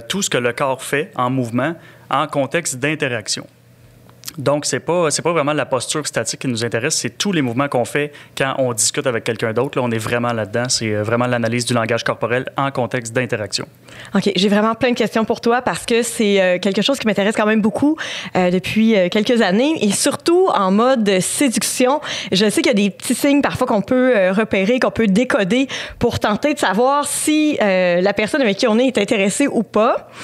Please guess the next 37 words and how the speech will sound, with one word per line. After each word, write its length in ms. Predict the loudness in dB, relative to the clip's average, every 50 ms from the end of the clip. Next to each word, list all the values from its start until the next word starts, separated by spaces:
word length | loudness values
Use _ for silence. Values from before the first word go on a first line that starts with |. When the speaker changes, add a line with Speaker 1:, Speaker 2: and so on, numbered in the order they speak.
| -10 -8 -8 -8 -6 -6 -4 -2
Speaker 2:
euh, 280 | 0 2 2 2 2 2
et 140 | 2 2 0
si 220 | 0 0 0 2
elle 120 | 2 4 4
est, 220 | 4 4 4 4
euh, 320 | 4 2 2 2 0 0
notamment 320 | 0 0 0 2 2 2 2
en 160 | 2 2 2
mode 260 | 2 2 2 2 0 -2
séduction. 600 | -2 -2 0 0 2 2 0 0 0 2 2 2 0 -4 -8 -10 -10 -10 -4 -2
Euh, 140 | 0 2 2
il 80 | 2 2
y 40 | 2
a 40 |
des 120 | 4 2 2 2 2
signes, 440 | 2 2 2 4 4 4 2 2 2
bon, 300 | 2 2 2 2 2 2
euh, 220 | 2 2 2 0
traditionnels 600 | 0 0 -2 -2 -2 0 0 0 2 2 2 2
qu'on 120 | 2 0 0
pourrait 200 | 0 0 0 2
dire 180 | 2 0 0
qui 100 | 0 -2
sont, 200 | -2 0 0 0
par 140 | 0 0 -2
exemple, 320 | 0 0 0 0 0 0 2
de 260 | 2 2 2 2 0 -2 -8 -12 -12 -10
se 100 | -8 -2
tourner 300 | 0 2 2 4 4 4
les 140 | 4 4 2
cheveux, 500 | 2 0 0 0 2 4 4 4 4 4 4
euh, 240 | 4 4 2 2 2
des 120 | 2 2
microderm-, 580 | 2 2 0 0 0 2 2 2 2 0 -2 -4 -4 -10 -20 _ _ -20 -20 -6 -2
micro, 500 | 0 2 2 2 2 2 2 4 4 4
euh, 260 | 4 4 4 2 0 0 -4 -8 -10 -12 -12 -6 -2 0
euh, 640 | 2 2 2 2 2 2 0 0 0 -2 -2 -4